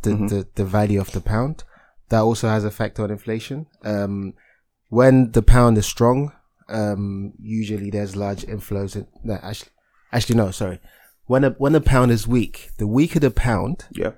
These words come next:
Speaker 1: the more it costs for people in the U K to buy foreign products, right?
Speaker 2: Yep.
Speaker 1: So that means we'll be spending a lot more money on foreign products, which increases inflation again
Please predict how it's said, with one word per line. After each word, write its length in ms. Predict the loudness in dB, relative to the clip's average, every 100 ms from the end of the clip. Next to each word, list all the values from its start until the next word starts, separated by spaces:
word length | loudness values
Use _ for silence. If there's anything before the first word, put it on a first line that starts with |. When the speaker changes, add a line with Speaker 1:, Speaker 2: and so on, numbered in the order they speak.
| _ _ 0
Speaker 1:
the 100 | 6
more 240 | 10 8
it 80 | 6
costs 420 | 2 2 0 -10
for 160 | -6 -4
people 260 | -2 -2 -4
in 60 |
the 80 | -4
U 160 | -8 -8
K 240 | -8 -8
to 160 | -6 -8
buy 440 | -6 -4 -6 -8 _ _
foreign 600 | -12 -4 -2 -2 -6 -10 -12 _
products, 420 | -6 -6 -10 -6
right? 200 | -6 -2
Speaker 2:
Yep. 220 | -4 -4 _ _ _ _
Speaker 1:
So 140 | -2 0
that 160 | 2
means 200 | 2 0
we'll 100 | 0
be 100 | -2
spending 360 | 0 0 2 0
a 60 |
lot 220 | 0 0 0
more 180 | -4
money 300 | -4 -6 -8 -10
on 120 | -14
foreign 280 | -8 -8 -8
products, 500 | -8 -8 -10 -18 -20 _ _ _ _ _
which 360 | -8 -8 -8 _ _
increases 460 | -10 -6 -6 -8 -12
inflation 440 | -12 -10 -12 -10 -14
again 300 | -14 -18